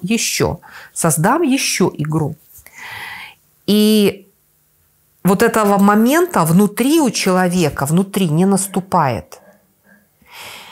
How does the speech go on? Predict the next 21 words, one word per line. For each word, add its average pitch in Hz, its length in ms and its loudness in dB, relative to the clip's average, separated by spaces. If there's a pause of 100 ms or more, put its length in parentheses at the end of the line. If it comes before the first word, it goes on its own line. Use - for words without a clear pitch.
(420)
И 185 80 2
действительно, 208 1120 2
а, 165 540 2
человеку 226 360 0
очень 220 240 0
тяжело 214 380 0
прийти 170 380 -4
к 151 80 -8
благодарности, 156 840 -2
соответственно, 175 580 -2
прийти - 540 -4 (500)
к - 80 -6
осознанию 160 640 0
ответственности, 165 840 -2
возвращению 160 840 -2
к - 80 -10
себе 175 420 -2 (260)
ответственности 185 680 0
за 180 140 0
свою 180 320 0
жизнь, 185 440 0